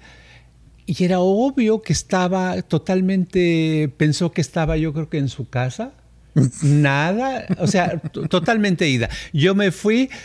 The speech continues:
Speaker 1: y la, la vi al dar la vuelta después en el carro y estaba, eh, haz de cuenta, ida, no sé si por las drogas de pastillas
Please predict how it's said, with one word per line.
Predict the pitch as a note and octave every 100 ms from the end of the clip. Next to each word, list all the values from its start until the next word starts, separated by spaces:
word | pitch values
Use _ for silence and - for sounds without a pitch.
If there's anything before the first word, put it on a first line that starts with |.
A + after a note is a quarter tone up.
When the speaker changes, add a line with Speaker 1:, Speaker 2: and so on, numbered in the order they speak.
| -
Speaker 1:
y | E3+ D3+
la, | D3+ D3 D3+
la | D3+ C#3+ D3
vi | D3+ F#3
al | F3 D#3+
dar | D#3 E3
la | E3+ D#3+
vuelta | E3 E3 F3
después | D#3+ - E3+ E3+ F3+
en | E3
el | C#3+
carro | E3+ F3 A3
y | D#3+
estaba, | C3+ - F3 F#3 G3+ - -
eh, | - F3+ - - -
haz | F3+ E3+
de | G3
cuenta, | F#3 F#3 F3+
ida, | F3+ D3
no | C#3 D#3+
sé | -
si | E3 D#3
por | - B2
las | C3 B2+ B2
drogas | D3 E3+ F#3 F#3+ F#3+ F3
de | D#3+ D#3 D3 C3+ -
pastillas | C3 - - F3 F3 F#3 F#3+